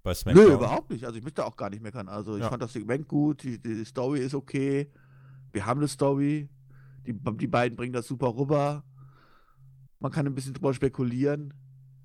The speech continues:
Speaker 2: Also das, das wäre ja schon genug, also wenn, wenn daraus jedes quasi Segment bestehen würde, <laughs> ha, geil.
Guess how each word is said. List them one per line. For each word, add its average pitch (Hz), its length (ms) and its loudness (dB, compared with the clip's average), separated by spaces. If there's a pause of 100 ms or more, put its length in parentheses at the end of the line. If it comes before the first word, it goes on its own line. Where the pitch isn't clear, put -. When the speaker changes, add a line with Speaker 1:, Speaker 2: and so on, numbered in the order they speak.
(200)
Speaker 2:
Also 127 260 0 (160)
das, 120 160 -6 (120)
das 123 160 -4
wäre 147 160 2
ja 131 60 -2
schon 139 200 -8
genug, 139 300 -4
also 139 180 0 (240)
wenn, 127 320 -4
wenn 131 200 -2
daraus 156 360 0
jedes 190 500 -4
quasi 147 280 -2
Segment 131 380 -10
bestehen 170 340 -8
würde, 185 420 0
<laughs> - 40 -20
ha, 202 160 -8 (960)
geil. 135 500 -4